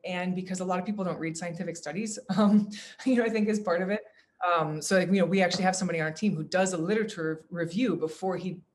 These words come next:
formulates any product. That's, he does all of our formulation. Um, and, uh, yeah, that, that you don't often see that in a, in a business kind of context. So that, that's a little bit of a rant about specifically just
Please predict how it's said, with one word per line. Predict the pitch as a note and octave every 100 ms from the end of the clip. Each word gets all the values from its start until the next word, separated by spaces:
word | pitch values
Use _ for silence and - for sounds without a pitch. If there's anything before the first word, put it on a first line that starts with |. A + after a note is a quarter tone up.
| _
formulates | A3 G3+ D#3 D#3+ -
any | F#3+ G3 G3+
product. | G#3 B3+ D#3+ -
That's, | E3 D#3+ -
he | F3
does | E3+
all | E3+
of | E3
our | D#3
formulation. | D#3 E3+ D#3+ E3+ E3+ D3+ - - - - _
Um, | - E3 D3+ C#3+ C#3 - _ _ _ _ - -
and, | F#3 F3 E3 E3 E3
uh, | D#3 D3 C#3+ - _ - -
yeah, | D#4 G3+ -
that, | - A3 G3
that | G#3 - -
you | G#3+
don't | G#3 G3+
often | F#3 F#3 E3+ D#3+
see | - - F3+
that | D#3+ C#3+ -
in | E3+ D#3
a, | D3 C3+
in | E3
a | C#3+
business | D3 D#3 C#3+
kind | - C#3
of | G#3
context. | - A2+ - -
So | F3+ D#3 - - -
that, | A#3 -
that's | C4 B3+
a |
little | A3
bit | G3+ F#3
of |
a | E3+
rant | E3 E3 D#3+ -
about | F#3 D#3+ D3+
specifically | - F#3+ G#3 E3+ F#3
just | F3+ F3+